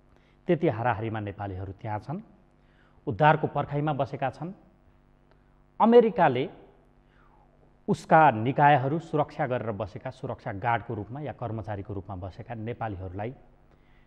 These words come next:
नेपाल ल्याइदिएको छ। सरकारी स्तरबाट नेपाली ल्याउन सकिएको छैन।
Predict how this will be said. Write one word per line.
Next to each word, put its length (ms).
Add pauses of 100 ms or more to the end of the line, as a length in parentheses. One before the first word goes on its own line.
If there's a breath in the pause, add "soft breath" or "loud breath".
(120)
नेपाल 280
ल्याइदिएको 540
छ। 180
सरकारी 520
स्तरबाट 500 (960 soft breath)
नेपाली 360
ल्याउन 260
सकिएको 520
छैन। 240